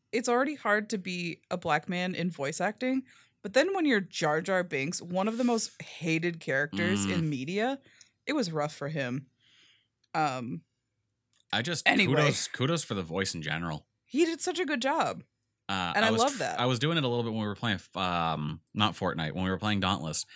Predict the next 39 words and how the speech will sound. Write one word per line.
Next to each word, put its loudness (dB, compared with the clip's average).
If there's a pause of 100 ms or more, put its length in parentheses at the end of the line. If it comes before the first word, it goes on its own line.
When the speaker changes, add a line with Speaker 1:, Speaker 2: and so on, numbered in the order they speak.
(400)
Speaker 2:
And 0 (800)
<laughs> -2 (800)
Al 0
fucking -4
hates 2
it. -2 (220)
I 2
did 2
it 4
on 4
stream 0
Speaker 1:
<laughs> 0 (160)
Speaker 2:
'cause, -2
uh, -2
he -6
was -4
like, -4 (720)
I -8
f-, -8
we -4
were 0
doing 0
something 0
in -4
Mass -2
Effect, -4
and -8
I -4
was -8
just -8
like, -4 (100)
"We're 0
still 4
gonna 0
die." 6 (560)
And 2
he -4
clipped -2
it. 2